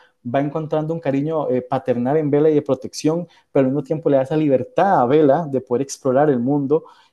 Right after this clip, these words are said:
y que ella va a regresar en su momento y que, bueno, va a seguir las, lo que hacía Godwin. Pero el punto de la violencia es que él, me gustó mucho el, el detalle que no es una violencia, este, porque se dice que la violencia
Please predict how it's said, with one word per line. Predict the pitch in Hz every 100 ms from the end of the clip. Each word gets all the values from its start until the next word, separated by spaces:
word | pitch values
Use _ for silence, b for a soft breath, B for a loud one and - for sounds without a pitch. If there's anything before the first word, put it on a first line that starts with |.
| -
y | 165
que | 151
ella | 139 143
va | 135
a |
regresar | 151 147 143 -
en | 156
su | 151
momento | 165 165 156 156 190
y | - 127
que, | 123
bueno, | 113 107 107
va |
a | 104
seguir | 123 127
las, | 127 127
lo | 120
que | -
hacía | 104 - 120 120 117
Godwin. | 135 139 113
Pero | 190 214 208 b b b b -
el | 151
punto | 151 180 190
de |
la | 190
violencia | 180 180 175 175
es | 160 -
que | 180
él, | 170 170 _ _
me | 135 131
gustó | 120 120 143
mucho | 160 160
el, | 175 160 139
el | 139 117
detalle | 117 147 151 160
que | 151 120 - _ b b b _
no | 143
es | 151
una | 190 185
violencia, | 147 131 117 156 180 180 180
este, | 139 127 - - 139 135 131 131 127 123 120 117 - _ _
porque | 147 131 123
se | 127
dice | 139 139 170
que | 139
la | 123
violencia | 120 120 127 160